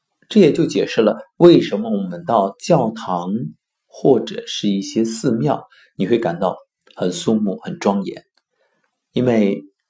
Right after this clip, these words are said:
这里，首先，它所承载的功能，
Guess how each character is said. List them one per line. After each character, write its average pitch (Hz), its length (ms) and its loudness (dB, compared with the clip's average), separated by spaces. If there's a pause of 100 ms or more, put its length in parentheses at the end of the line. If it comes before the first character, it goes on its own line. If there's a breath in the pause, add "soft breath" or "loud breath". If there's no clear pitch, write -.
这 180 180 4
里， 92 300 -4 (540)
首 - 220 2
先， 151 420 -2 (840)
它 147 220 0
所 - 360 0
承 110 260 -4
载 117 240 0
的 98 140 -4 (100)
功 175 340 2
能， - 180 -4